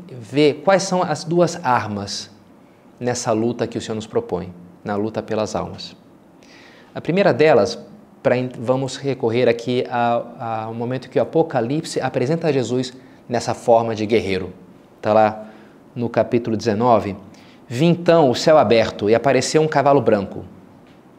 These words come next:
É o cavaleiro branco. A princípio não tem quem que é esse cavaleiro branco, né? A gente não, não sabe direito, né?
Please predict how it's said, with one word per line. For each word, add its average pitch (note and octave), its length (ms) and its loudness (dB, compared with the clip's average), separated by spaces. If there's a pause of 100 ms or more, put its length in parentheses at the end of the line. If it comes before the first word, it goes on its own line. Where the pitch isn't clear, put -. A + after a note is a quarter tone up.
É - 80 -4
o F#2+ 40 -4
cavaleiro A#2 400 0
branco. A2 280 0
A G#2 40 -4
princípio - 380 -2
não C#3+ 100 -2
tem C#3 400 -2 (120)
quem C#3+ 140 -2
que C3+ 120 -2
é A2+ 40 6
esse A2+ 120 2
cavaleiro G#2 360 2
branco, F#2+ 320 -4
né? G2+ 80 -8
A - 20 -10
gente A2+ 140 -16
não, G#2 140 -12 (960)
não A2 120 -8
sabe A2+ 280 2
direito, G2 380 -2
né? A#2 140 -4